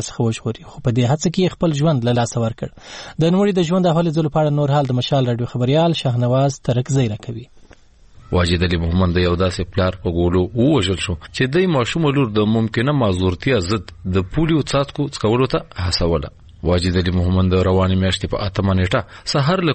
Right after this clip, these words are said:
Speaker 2: کوره ووت او د ګاونډي کلي ماشومانو ته د پولیو څاڅکو د څکولو دپاره پلرونو سره یې خبرې کولې. نو زبیر نوم یو تن ورسره په دې بحث وکړو چې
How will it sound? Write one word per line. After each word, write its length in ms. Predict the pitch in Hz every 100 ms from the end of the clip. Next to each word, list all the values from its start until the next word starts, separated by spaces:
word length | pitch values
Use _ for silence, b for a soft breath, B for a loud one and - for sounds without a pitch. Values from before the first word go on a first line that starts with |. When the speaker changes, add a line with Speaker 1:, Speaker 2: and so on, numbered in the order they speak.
| -
Speaker 2:
کوره 180 | 170 151
ووت 280 | 139 101 -
او 80 | 113 110
د 20 | 123 110
ګاونډي 360 | 123 127 143 180
کلي 140 | - 165 123
ماشومانو 420 | 107 113 135 120 -
ته 100 | 98
د 100 | 90
پولیو 320 | 151 156 131 -
څاڅکو 340 | 135 131 - 95 -
د 120 | 104 107
څکولو 360 | - 120 143 120
دپاره 320 | 135 135 120 -
پلرونو 420 | 107 113 135 120
سره 180 | 135 156
یې 40 | 156 -
خبرې 240 | 101 92 85
کولې. 260 | 90 82 78 - - -
نو 120 | 90 87
زبیر 340 | 90 98 98
نوم 120 | 98 95
یو 100 | 95 95
تن 140 | 98
ورسره 340 | 92 - 98 92
په 20 | -
دې 80 | 95 95
بحث 240 | 147 151 104
وکړو 240 | 90 82 B B B
چې 80 | -